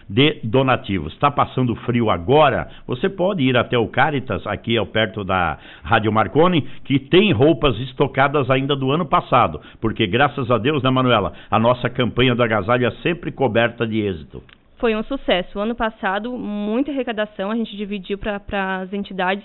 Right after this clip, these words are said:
Speaker 2: foi bastante doação mesmo.
Speaker 1: Tem tanta coisa boa que eu tinha até pensado em abrir um brechó, hein?
Speaker 2: Olha, muita coisa boa.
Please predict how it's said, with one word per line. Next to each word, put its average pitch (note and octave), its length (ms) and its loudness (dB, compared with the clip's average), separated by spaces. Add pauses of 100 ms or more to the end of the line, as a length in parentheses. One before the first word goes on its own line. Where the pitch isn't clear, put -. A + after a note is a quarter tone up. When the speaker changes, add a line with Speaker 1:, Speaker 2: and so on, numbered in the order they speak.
Speaker 2:
foi G#3 380 -6 (560)
bastante G3+ 400 -2
doação A#3 240 -4
mesmo. F#3 260 -6 (140)
Speaker 1:
Tem G#2 160 -2
tanta D3+ 340 0
coisa B2 300 2
boa B2 240 2
que C#3 100 -2
eu C#3 80 0
tinha C#3 240 -2
até C3+ 160 -2
pensado C3 480 0
em C3+ 80 -2
abrir B2+ 240 0
um C3+ 100 -2
brechó, B2+ 440 -2
hein? G2 80 -4 (100)
Speaker 2:
Olha, F#3+ 480 -2
muita B3 320 0
coisa C4+ 240 4
boa. G#3 320 -2